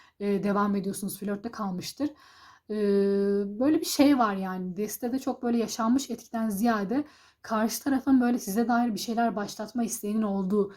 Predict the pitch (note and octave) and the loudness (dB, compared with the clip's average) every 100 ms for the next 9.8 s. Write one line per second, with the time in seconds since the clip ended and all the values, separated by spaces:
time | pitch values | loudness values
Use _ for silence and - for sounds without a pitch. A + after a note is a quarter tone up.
0 | - _ - A#3+ A#3 A3+ A3 - A3+ A3 | -18 _ -4 -2 2 2 0 0 0 0
1 | G#3 G3+ G#3+ A3+ - - A3+ G#3+ A3+ A#3 | 0 -2 0 -4 -4 -2 0 2 2 0
2 | A#3+ A3+ G3 A3+ A#3 G#3+ G3+ - G#3+ A3+ | 0 0 0 -2 -4 -2 -4 -6 -4 -4
3 | G#3 - G3+ G#3+ - - - - G3+ G#3 | -4 -4 -2 -2 -2 -10 -20 -12 -6 -4
4 | G3 G#3 G#3+ G#3+ C4+ C#4 A#3 G#3+ A3+ A#3 | 0 0 2 2 4 4 4 2 4 4
5 | G#3+ F3+ - F3+ D#3+ A3+ D4 - _ _ | 2 -2 -6 -10 -8 -8 -8 -16 _ _
6 | - A3+ A3+ C#4+ C#4+ C4 - C4 C4 A#3+ | -2 -2 0 -4 0 0 2 4 6 4
7 | A#3 G3+ - A3+ G#3 G3+ A#3 A#3+ A#3 A#3 | 2 0 -4 -6 -6 -6 -2 0 0 0
8 | A#3 G#3+ G3+ G3 F#3+ F#3+ G3+ A3 A3 - | -4 -2 -4 -4 -4 -2 0 0 -2 -4
9 | G#3+ A#3 A#3 G#3 F#3+ F#3+ G3 G3 | 0 0 0 -2 -2 -2 -2 -4